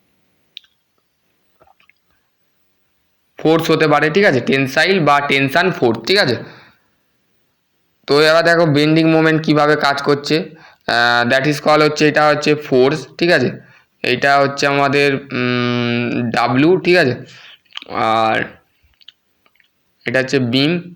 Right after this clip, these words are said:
আহ, এটা হচ্ছে আমাদের that is call হচ্ছে লোড, ঠিক আছে? আর এটা, এই সরি, এইটা হচ্ছে,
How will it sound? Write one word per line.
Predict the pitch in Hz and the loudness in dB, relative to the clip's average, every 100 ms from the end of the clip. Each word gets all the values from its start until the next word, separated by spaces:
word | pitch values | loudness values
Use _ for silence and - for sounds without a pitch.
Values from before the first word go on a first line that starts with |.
| - | -6
আহ, | 113 120 120 120 - - - - | -4 -2 -4 -8 -14 -20 -14 -8
এটা | 127 135 | -2 -2
হচ্ছে | 135 147 139 | 0 0 0
আমাদের | 135 131 135 131 127 - _ _ | 0 0 0 0 -2 -12 _ _
that | 123 120 | -6 -2
is | 135 - | -4 -2
call | 135 131 | 0 2
হচ্ছে | 131 - 135 | 0 -2 0
লোড, | 120 123 147 165 | 2 4 2 0
ঠিক | 175 170 | -2 0
আছে? | 123 113 - - - _ _ - | 0 -4 -12 -20 -20 _ _ -6
আর | 107 107 107 110 | -2 0 0 0
এটা, | - 127 - | -2 -2 0
এই | 151 147 | 0 0
সরি, | 143 127 123 | 0 0 0
এইটা | 127 139 | 0 -2
হচ্ছে, | 131 147 135 | 0 -2 -2